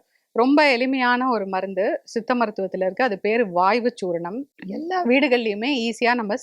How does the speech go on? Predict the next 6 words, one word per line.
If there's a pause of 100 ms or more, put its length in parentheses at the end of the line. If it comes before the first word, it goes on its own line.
செஞ்சுக்கக்கூடிய
ஒரு
சூரணம். (480)
பார்மசியில
கேட்டீங்கன்னா
அங்க